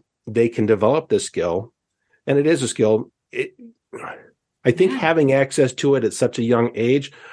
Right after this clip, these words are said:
Speaker 1: you must have, you know, done something good in a previous life. <laughs> You got ready for it.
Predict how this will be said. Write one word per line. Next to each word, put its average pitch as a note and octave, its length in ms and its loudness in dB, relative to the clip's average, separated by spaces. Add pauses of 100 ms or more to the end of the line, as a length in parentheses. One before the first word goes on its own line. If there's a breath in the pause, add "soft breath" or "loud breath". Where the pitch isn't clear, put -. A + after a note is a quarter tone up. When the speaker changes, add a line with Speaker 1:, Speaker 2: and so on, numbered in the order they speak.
(340 loud breath)
Speaker 1:
you B2+ 100 0
must C3 240 2
have, A2+ 220 -2
you B2 140 2
know, G#2+ 180 4
done A2 300 0
something A2 340 0
good A2 180 2
in G2+ 120 -2
a G2+ 40 -6
previous G#2 400 -2
life. A#2+ 380 0 (160)
<laughs> - 120 -14
You B2+ 100 2
got A2+ 320 -2
ready B2 280 0
for C3 280 0
it. D3 160 -2